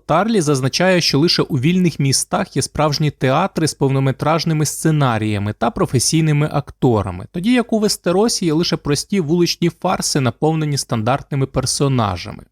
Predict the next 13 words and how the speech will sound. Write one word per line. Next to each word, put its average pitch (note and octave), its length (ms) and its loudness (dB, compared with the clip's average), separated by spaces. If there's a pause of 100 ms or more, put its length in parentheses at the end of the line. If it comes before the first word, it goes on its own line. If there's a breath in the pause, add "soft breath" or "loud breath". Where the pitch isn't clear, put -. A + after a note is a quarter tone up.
(120)
Зверніть C3+ 500 2
увагу, E3 460 2
що - 200 0
актори, F#3 460 0
які G3 220 2
з'являються D3 640 2
на C3+ 100 0
імпровізованій C#3 880 2
сцені, F#3 360 0
це - 160 -6
чоловіки B2+ 500 0
у D#3+ 160 2
сукнях. - 680 0